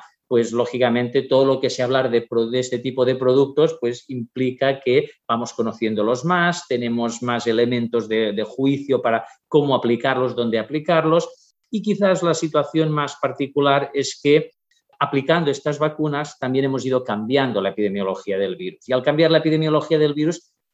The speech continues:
hemos creado, yo te diría casi un poco artificialmente, casos, nuevos casos de circovirosis porcina simplemente porque esto, eh, estas vacunas han logrado disminuir tanto la presión de infección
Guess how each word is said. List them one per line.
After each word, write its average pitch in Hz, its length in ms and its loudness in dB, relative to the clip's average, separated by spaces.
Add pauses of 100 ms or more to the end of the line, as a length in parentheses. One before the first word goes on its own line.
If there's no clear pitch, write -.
(140)
hemos 160 640 0
creado, 147 580 4 (280)
yo 131 180 -4
te 139 80 -6
diría 139 280 2
casi 135 300 0
un 131 140 -4
poco 139 240 2
artificialmente, 135 1200 2 (440)
casos, - 540 -2
nuevos 175 420 0
casos 160 320 -2
de 113 120 -2
circovirosis 143 680 0
porcina 151 580 -4
simplemente 143 1000 0
porque 135 640 0 (180)
esto, 143 340 0
eh, 131 300 4
estas 135 260 -6
vacunas 131 380 -4
han 127 220 -4
logrado 143 680 4
disminuir 123 600 -4
tanto 170 360 0
la 123 140 0
presión 139 420 -4
de 139 80 -2
infección 143 720 0